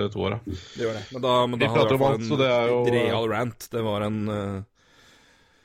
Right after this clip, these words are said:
Speaker 2: da hadde jeg, da fikk jeg blåst ut noen år med frustrasjon på <laughs> hvem som har hatt T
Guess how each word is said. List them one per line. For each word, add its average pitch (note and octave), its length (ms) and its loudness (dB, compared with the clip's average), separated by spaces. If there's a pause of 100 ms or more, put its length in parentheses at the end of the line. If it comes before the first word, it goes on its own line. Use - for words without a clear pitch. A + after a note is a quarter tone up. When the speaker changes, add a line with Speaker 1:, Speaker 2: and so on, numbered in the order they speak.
(920)
Speaker 2:
da A#2+ 140 -4
hadde A#2 100 0
jeg, A#2 160 -2
da A#2 80 -2
fikk B2+ 160 -4
jeg C3 80 -4
blåst A#2+ 400 0
ut A#2+ 220 -4
noen C3+ 160 -6 (240)
år A#2 240 0
med C3 100 -4
frustrasjon B2+ 560 -4 (1040)
på B2+ 140 -2 (560)
<laughs> - 560 -12
hvem C3+ 180 -2
som - 220 -10
har B2+ 80 2
hatt - 100 -8
T C3 80 4